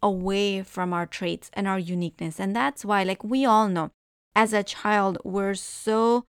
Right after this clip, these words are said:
you know, we live our true self. But as we, as we progress in life, we forget what our unique strengths are and what our weaknesses and what are,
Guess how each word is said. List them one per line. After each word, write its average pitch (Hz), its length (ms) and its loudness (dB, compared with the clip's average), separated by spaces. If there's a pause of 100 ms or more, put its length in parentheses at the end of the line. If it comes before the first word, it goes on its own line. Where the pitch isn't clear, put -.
(400)
you - 80 0
know, 196 220 4
we 214 340 0
live 208 460 2
our 202 140 2
true 202 300 -4
self. 190 360 0
But 190 220 -4
as 214 480 0
we, 196 560 -2 (180)
as 208 300 0
we 202 140 -2
progress 185 600 -4
in 185 240 -4
life, 208 380 2 (680)
we 101 160 -6
forget 202 680 -2
what 185 220 -4
our 180 260 -2 (180)
unique 185 480 -4
strengths 180 500 -4
are 165 260 -4
and 165 260 -4
what 170 120 -2
our 180 140 0
weaknesses 185 640 -4
and 165 260 -4
what 175 160 -2
are, 175 300 -2